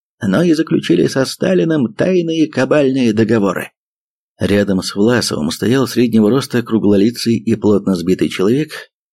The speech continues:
в такой же форме, что и генерал Власов. Внимательнее присмотревшись, Ставрин вдруг узнал в нём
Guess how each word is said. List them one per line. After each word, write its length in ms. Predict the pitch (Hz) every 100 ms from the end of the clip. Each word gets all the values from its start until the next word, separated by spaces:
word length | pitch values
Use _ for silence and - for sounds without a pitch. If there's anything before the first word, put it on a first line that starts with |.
| _
в 100 | -
такой 280 | - 156
же 120 | 143 110
форме, 360 | - 147 135
что 200 | - 131
и 60 | 123
генерал 560 | 123 107 110 110 107
Власов. 540 | 90 95 60 - - - _ _ _ -
Внимательнее 760 | 98 95 101 98 90 90 95
присмотревшись, 720 | 87 87 73 - 156 - 120
Ставрин 420 | - 147 143 143 117
вдруг 340 | 92 117 135
узнал 340 | 117 95 131 127
в 60 |
нём 320 | 131 123 101